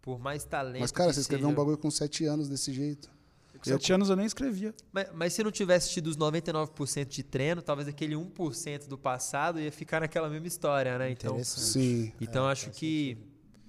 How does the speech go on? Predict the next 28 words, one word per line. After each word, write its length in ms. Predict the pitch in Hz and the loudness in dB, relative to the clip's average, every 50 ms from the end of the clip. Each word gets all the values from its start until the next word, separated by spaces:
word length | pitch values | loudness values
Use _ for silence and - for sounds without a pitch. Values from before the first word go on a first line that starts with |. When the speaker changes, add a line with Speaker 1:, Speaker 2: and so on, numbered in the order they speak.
| - - - - - - - - | -20 -20 -20 -20 -20 -20 -18 -10
Speaker 1:
se 140 | - - 135 | -8 -6 -4
fosse 260 | - 160 165 160 - | 0 0 -2 0 0
pra 100 | - 160 | 0 0
eu 40 | 156 | 0
escolher 500 | 151 - - 156 147 143 139 139 139 135 | 0 -2 -2 -2 0 0 0 0 -2 -2
entre 220 | 135 135 - 135 | -4 -6 -6 -6
uma 220 | 139 143 147 147 139 | -4 -2 -2 -2 -4
coisa, 500 | 143 - - 135 135 143 156 156 151 170 | -4 -4 -2 0 2 2 2 2 2 0
acho 160 | 160 160 - | -2 -2 -4
que 60 | - | -4
eu 40 | 165 | -4
escolheria 440 | 156 - - 170 165 165 156 151 160 | -4 -4 -4 -4 -2 0 0 0 -2
os 80 | 151 | 0
noventa 320 | 170 180 175 180 180 - 190 | -2 -4 -4 -4 -6 -6 -4
e 20 | |
nove 200 | 180 170 165 151 170 | -4 -4 -4 -6 -6
por 160 | - 165 147 | -8 -6 -6
cento 320 | - - 147 135 123 - 131 | -6 -6 -6 -6 -6 -6 -8
ainda. 160 | 120 117 117 | -8 -8 -10
Falar, 320 | - - 123 120 117 117 117 | -8 -6 -6 -4 -4 -6 -8
"O 40 | |
que 160 | 113 - - - | -10 -14 -16 -10
que 40 | |
você 120 | - - 139 | -10 -10 -6
prefere, 420 | - 143 135 139 - 131 120 117 | -4 -4 -4 -2 -4 -2 -2 -2
o 40 | 120 | -4
treino 480 | - - 135 135 143 165 185 196 196 190 | -4 -4 -2 0 2 2 2 2 2 2
ou, 760 | 180 170 165 156 147 143 139 135 127 123 - - - - | 2 4 4 4 4 4 2 2 -2 -4 -10 -18 -20 -20